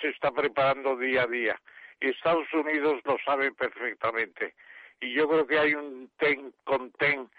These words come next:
prácticamente un acuerdo con los propios Estados Unidos. Le dice a Pekín, "Espérate un poco, que vamos a hacerlo lo mejor posible". No sé si con el sistema ese de un Estado y dos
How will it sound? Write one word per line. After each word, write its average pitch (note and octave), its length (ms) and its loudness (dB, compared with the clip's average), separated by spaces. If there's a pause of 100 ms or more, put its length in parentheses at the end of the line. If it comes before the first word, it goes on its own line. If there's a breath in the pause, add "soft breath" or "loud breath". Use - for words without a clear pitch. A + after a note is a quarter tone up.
(580 loud breath)
prácticamente C#3+ 1000 0
un C3+ 140 -2
acuerdo C3+ 640 2 (440 soft breath)
con C3+ 200 -4
los B2 180 0
propios C3 500 0
Estados C3 400 0
Unidos. C#3+ 400 0 (440 loud breath)
Le C3+ 140 0
dice C#3+ 260 0
a A#2 40 2
Pekín, D#3+ 520 0 (280 loud breath)
"Espérate D#3 520 0
un C#3+ 140 -2
poco, E3 480 2 (320 soft breath)
que C#3+ 100 0
vamos C#3+ 340 2
a D3 60 2
hacerlo C#3+ 400 2
lo C3 160 2
mejor C3 380 -2
posible". C3 640 0 (460 loud breath)
No D#3 140 0
sé D#3+ 240 2
si E3 100 0
con D#3+ 240 0
el C#3+ 340 0 (460 soft breath)
sistema D#3 640 2
ese D3+ 360 2
de D3 300 4
un D3+ 200 -2
Estado D3+ 440 2
y C#3+ 60 -2
dos C#3 180 0